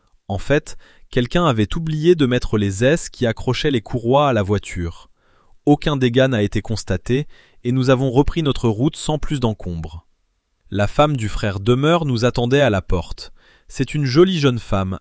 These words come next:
avec trois petits-enfants. Elle est la fille du frère Linderman, un homme qui observe le sabbat depuis vingt-cinq ou trente ans.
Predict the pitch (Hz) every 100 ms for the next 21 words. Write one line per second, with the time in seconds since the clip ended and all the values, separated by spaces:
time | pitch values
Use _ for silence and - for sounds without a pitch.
0 | - 107 107 - - 160 151 131 127 113
1 | 98 - 87 - - _ _ _ _ 104
2 | 107 110 104 - 175 139 107 - 107 95
3 | 110 170 147 120 104 101 127 160 151 -
4 | - - 120 139 170 185 - 127 117 -
5 | 139 110 107 - 123 127 160 151 117 -
6 | 101 120 156 - 143 170 - - 110 -
7 | - 123 - 87 76